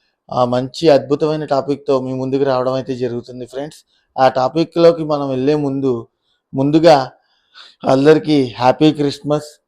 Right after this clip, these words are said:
అలాగే అడ్వాన్స్‌గా హ్యాపీ న్యూ ఇయర్, అలాగే, ఆ, రాబోయే సంక్రాంతికి కూడా హ్యాపీ సంక్రాంతి.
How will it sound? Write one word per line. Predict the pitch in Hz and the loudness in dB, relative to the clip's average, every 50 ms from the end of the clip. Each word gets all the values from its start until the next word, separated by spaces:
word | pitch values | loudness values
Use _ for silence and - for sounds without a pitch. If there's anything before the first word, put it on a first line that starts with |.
| _ - | _ -6
అలాగే | 127 127 131 135 135 143 139 131 120 123 120 - _ _ - | 0 2 2 4 6 4 4 4 2 0 -6 -12 _ _ -6
అడ్వాన్స్‌గా | 120 120 117 123 135 147 156 151 143 156 143 147 131 | -6 -4 0 2 4 4 4 4 2 2 4 4 4
హ్యాపీ | 120 113 98 110 123 123 120 - 139 139 | 2 0 -2 -2 -2 -2 0 -2 -2 -4
న్యూ | 139 139 139 139 143 | -2 0 0 2 4
ఇయర్, | 139 143 147 156 165 - - _ _ | 4 6 6 4 4 0 -4 _ _
అలాగే, | 131 127 131 139 143 139 151 143 127 120 117 - _ _ _ _ _ _ _ _ 120 | -2 2 2 2 2 2 0 -2 -2 -4 -8 -14 _ _ _ _ _ _ _ _ -10
ఆ, | 120 120 120 120 120 117 120 123 123 123 120 123 _ _ - | -4 -2 -2 -2 -2 -2 -4 -4 -4 -4 -6 -6 _ _ 0
రాబోయే | 135 131 131 135 147 151 156 156 | 4 4 4 6 6 4 4 4
సంక్రాంతికి | 151 156 143 131 123 123 139 147 143 139 143 135 139 | 2 0 -4 -6 -6 -4 -2 -2 -2 -2 -6 -6 -2
కూడా | - 151 143 143 131 123 117 110 | 0 0 0 0 -2 -2 -6 -4
హ్యాపీ | 120 127 131 - - 147 143 143 | -4 -2 -2 -2 -4 -4 -4 -4
సంక్రాంతి. | 139 - 131 127 127 117 127 127 120 117 107 - - | -4 -6 -10 -12 -12 -8 -8 -6 -6 -8 -10 -14 -20